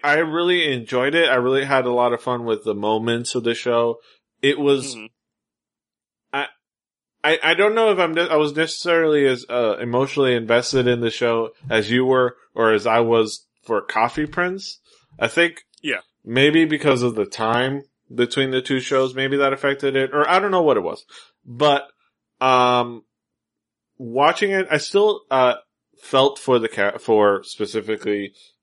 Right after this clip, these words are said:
Speaker 1: her. Uh, I, I, I rooted for her and I felt for her and I, I, I, I was rooting for the best for her, and, uh, but I think it took, well,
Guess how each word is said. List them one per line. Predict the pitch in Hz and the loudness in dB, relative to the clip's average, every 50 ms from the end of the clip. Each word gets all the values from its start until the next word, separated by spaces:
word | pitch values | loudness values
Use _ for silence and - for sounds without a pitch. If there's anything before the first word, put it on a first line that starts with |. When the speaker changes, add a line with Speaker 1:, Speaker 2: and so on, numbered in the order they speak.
| _ - | _ -2
Speaker 1:
her. | - 113 110 98 90 92 104 - _ _ _ _ _ _ _ _ _ _ | 2 4 4 4 2 0 -4 -8 _ _ _ _ _ _ _ _ _ _
Uh, | - 101 101 98 98 95 95 95 95 92 90 - - _ - | -2 2 2 4 4 4 4 2 0 0 -2 -6 -8 _ -8
I, | 95 92 95 98 98 95 95 95 92 90 - _ _ _ - | -6 -2 -2 0 0 0 0 0 -2 -4 -8 _ _ _ -8
I, | 90 90 90 90 87 87 85 78 82 _ _ _ _ - | -4 -4 -2 -2 -2 -2 -4 -8 -14 _ _ _ _ -10
I | 85 92 | -4 -2
rooted | 95 98 98 95 98 104 107 107 98 107 104 101 | -2 -2 -2 -2 -2 0 0 2 2 0 -2 0
for | - 104 98 | 2 0 2
her | 90 92 95 95 95 98 | 2 2 0 0 0 0
and | 101 98 | -2 -2
I | 98 92 90 | -2 -4 -2
felt | - 98 98 98 95 - | 0 2 2 2 0 -2
for | - 92 90 | -2 -4 -2
her | 90 92 92 92 95 98 - | -2 -2 -2 0 0 -2 -2
and | - - 98 95 95 92 92 | -4 -4 -4 -4 -2 0 2
I, | 95 92 92 90 87 87 87 - - | 2 4 4 2 2 0 -2 -6 -6
I, | 87 95 92 90 85 82 73 _ _ _ _ _ _ _ _ _ _ _ - | -4 -2 -2 -2 -2 -4 -6 _ _ _ _ _ _ _ _ _ _ _ -4
I, | - 131 139 | -2 -2 0
I | 139 147 147 | 0 2 0
was | 156 147 139 | 0 0 -2
rooting | 156 185 208 254 233 | -2 -4 -4 -4 -6
for | - - 196 180 165 156 | -4 -2 -2 0 0 0
the | 139 127 | -2 0
best | 107 123 110 113 - - | 0 2 2 0 0 -2
for | - 107 | -2 0
her, | 98 101 101 101 98 - - - | 2 4 4 4 2 0 -4 -4
and, | 110 113 110 107 107 107 104 104 104 104 - _ _ _ _ - | -2 -2 0 0 -2 -4 -4 -8 -10 -12 -14 _ _ _ _ -8
uh, | 107 107 104 104 95 | -4 -2 -2 -2 -2
but | 95 101 120 117 - - 60 - _ _ _ _ _ _ _ _ _ - | 0 2 2 2 2 0 -6 -14 _ _ _ _ _ _ _ _ _ -4
I | 127 123 | -4 -2
think | - 190 202 196 | 0 0 0 0
it | - 156 143 - | 0 -4 -4 -4
took, | - - 175 180 175 - _ - | 0 0 0 0 0 -4 _ -10
well, | 151 147 143 _ _ _ - - 151 143 - | -10 -10 -12 _ _ _ -10 -4 -4 -4 -4